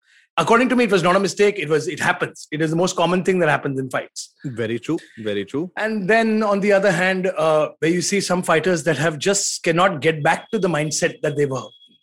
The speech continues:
Speaker 1: like Tony Ferguson. I mean,
Speaker 2: Like
Speaker 1: that
Speaker 2: Tony
Speaker 1: man,
Speaker 2: Ferguson, yeah.
Speaker 1: that man went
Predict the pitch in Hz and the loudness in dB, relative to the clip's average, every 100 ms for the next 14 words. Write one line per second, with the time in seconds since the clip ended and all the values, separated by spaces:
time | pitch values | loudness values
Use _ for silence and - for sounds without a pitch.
0 | _ 151 151 - - 156 147 160 135 - | _ -6 -6 -6 -2 -2 0 -4 -4 -2
1 | 220 233 - 214 196 190 214 202 - - | 0 0 0 0 2 2 2 0 -4 -18
2 | - _ _ _ 165 170 175 208 165 170 | -18 _ _ _ 0 2 2 2 2 0
3 | 190 | 0